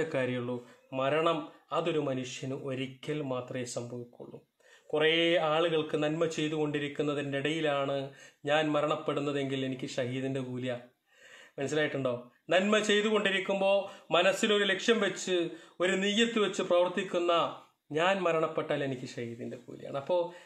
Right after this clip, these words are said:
എനിക്ക് അങ്ങനെയുള്ള പേടിയും കാര്യങ്ങളൊന്നുമില്ല. പിന്നെ കേസ് കൂട്ടം പ്രശ്നങ്ങളൊക്കെ സ്വാഭാവികമാണ്, സ്വാഭാവികമാണ്. ഞാൻ പറഞ്ഞല്ലോ, റസൂല്,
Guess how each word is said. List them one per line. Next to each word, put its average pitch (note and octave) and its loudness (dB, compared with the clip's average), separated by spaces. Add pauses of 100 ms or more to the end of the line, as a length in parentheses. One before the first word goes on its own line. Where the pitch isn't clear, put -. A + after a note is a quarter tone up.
(120)
എനിക്ക് F3+ -2
അങ്ങനെയുള്ള G3 2
പേടിയും D#3+ 0
കാര്യങ്ങളൊന്നുമില്ല. C#3 -2 (320)
പിന്നെ G3 2
കേസ് E3+ 0
കൂട്ടം C#3 -2
പ്രശ്നങ്ങളൊക്കെ C3+ -4
സ്വാഭാവികമാണ്, F3 2
സ്വാഭാവികമാണ്. E3+ 0
ഞാൻ D#3+ 0
പറഞ്ഞല്ലോ, D#3+ 0 (420)
റസൂല്, E3+ 0